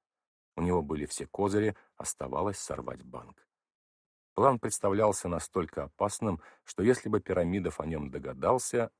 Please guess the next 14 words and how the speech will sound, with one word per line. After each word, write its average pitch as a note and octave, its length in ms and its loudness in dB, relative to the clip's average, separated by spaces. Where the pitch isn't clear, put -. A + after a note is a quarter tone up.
Леонид C#2+ 400 -6
Антонович F#2+ 580 -4
не D2+ 120 -8
только C#3+ 360 0
вылетел G2+ 420 0
бы D2 140 -4
из C#2 80 -6
охранки, D2 540 -6
но D#2 140 -4
мог E2+ 340 -2
и F2 100 -8
костей - 420 -8
не A#1+ 100 -16
собрать. - 500 -14